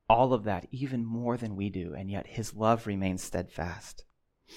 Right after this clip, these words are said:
He chose to set his love upon us and make us his own. Aside from humbling us, uh, because we offered nothing to God in exchange for it,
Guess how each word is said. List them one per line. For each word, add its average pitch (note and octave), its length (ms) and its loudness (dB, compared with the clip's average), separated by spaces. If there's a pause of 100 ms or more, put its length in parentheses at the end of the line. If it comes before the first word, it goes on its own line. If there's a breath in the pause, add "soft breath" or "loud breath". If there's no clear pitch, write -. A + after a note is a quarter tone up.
(460 loud breath)
He - 160 2
chose A#2+ 460 6
to G#2+ 100 -6
set - 380 6
his A2+ 220 0
love G#2+ 200 6
upon G#2 360 4
us G#2+ 180 0
and G2+ 160 -4
make G2+ 220 0
us G#2+ 100 -8
his - 160 -8
own. F#2+ 320 -2 (800)
Aside B2+ 320 8
from A2 140 0
humbling A#2 520 2
us, G2 400 0 (500)
uh, - 60 -2
because A2+ 380 2
we A#2 180 4
offered G#2 540 2
nothing A2 480 2
to - 160 -4
God G2 340 2
in G2 100 -2
exchange G2 460 -4
for F#2 300 0
it, - 120 -6